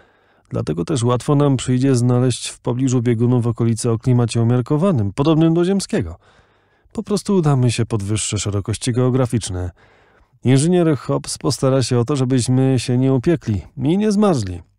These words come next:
Szkoda, że słońce kryje się tutaj ciągle poza chmurami. Inaczej przeprowadziłbym obserwacje astronomiczne, które by pozwoliły rozwiązać najważniejsze problemy”.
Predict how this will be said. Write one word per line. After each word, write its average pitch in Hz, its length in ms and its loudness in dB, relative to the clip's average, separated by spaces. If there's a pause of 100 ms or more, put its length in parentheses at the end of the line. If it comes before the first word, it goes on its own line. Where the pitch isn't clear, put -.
(640)
Szkoda, - 340 -6
że 120 160 2
słońce 131 320 2
kryje 127 280 0
się 123 120 -2
tutaj 120 280 0
ciągle 120 340 2
poza 120 280 0
chmurami. 117 480 0 (720)
Inaczej 123 440 0
przeprowadziłbym 131 800 0
obserwacje 151 560 0
astronomiczne, 107 720 -2
które 170 240 -4
by 156 120 4
pozwoliły 143 480 2
rozwiązać 131 680 2
najważniejsze 127 580 0
problemy”. 101 480 -4